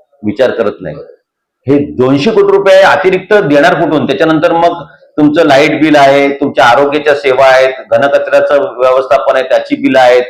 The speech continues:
संकट का-, काळी येणारे त्यांना, म, तोंड द्यावं लागणार आहे, कर्मचाऱ्यांचे पगार आहेत, या सगळ्या गोष्टी बघितल्या तर तसं नगरपालिका आता हातगाईला आलेली आहे. कारण प्रशासनाने तिचं फार लुटमार करून टाकलेली असल्यामुळं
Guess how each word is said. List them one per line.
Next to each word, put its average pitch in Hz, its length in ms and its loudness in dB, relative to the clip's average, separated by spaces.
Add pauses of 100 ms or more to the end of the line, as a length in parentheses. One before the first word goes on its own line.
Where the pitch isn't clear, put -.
(380)
संकट - 520 -4
का-, 139 200 2
काळी 139 280 2
येणारे 139 440 0
त्यांना, 139 460 2
म, 123 360 -2
तोंड 127 300 -2
द्यावं 127 220 2
लागणार 123 280 0
आहे, 120 260 -2
कर्मचाऱ्यांचे 143 840 -2
पगार 139 380 2
आहेत, 123 280 2 (440)
या 170 80 0
सगळ्या 175 260 2
गोष्टी 196 280 0
बघितल्या 180 400 2
तर 175 280 0
तसं 175 380 0
नगरपालिका 156 560 0
आता 170 600 4 (200)
हातगाईला 143 420 2
आलेली 113 400 0
आहे. 82 160 -12 (400)
कारण 120 160 0
प्रशासनाने 151 720 0
तिचं 156 520 0
फार 147 280 2
लुटमार 135 500 -2
करून 135 260 -2
टाकलेली 117 360 -2
असल्यामुळं 117 440 0